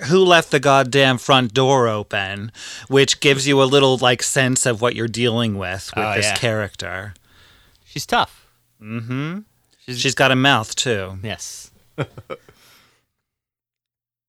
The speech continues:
Speaker 2: Next scene, or do you, anything else to talk about on the opening scene that you wanna highlight there, Eric? Or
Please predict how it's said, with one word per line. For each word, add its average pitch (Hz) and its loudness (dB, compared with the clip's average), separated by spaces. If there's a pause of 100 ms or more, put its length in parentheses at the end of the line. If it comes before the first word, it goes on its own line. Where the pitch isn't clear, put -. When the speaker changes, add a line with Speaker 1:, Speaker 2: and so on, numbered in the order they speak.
(800)
Speaker 2:
Next 139 -2
scene, 190 -2
or 156 2
do 135 -2
you, 139 -2
anything 143 0
else 143 -6
to 143 -4
talk 139 -4
about 139 -4
on 139 -6
the 139 -10
opening 139 -8
scene 156 -12
that 151 -6
you 151 -2
wanna 147 4
highlight 151 4
there, 156 2
Eric? 160 2
Or 143 0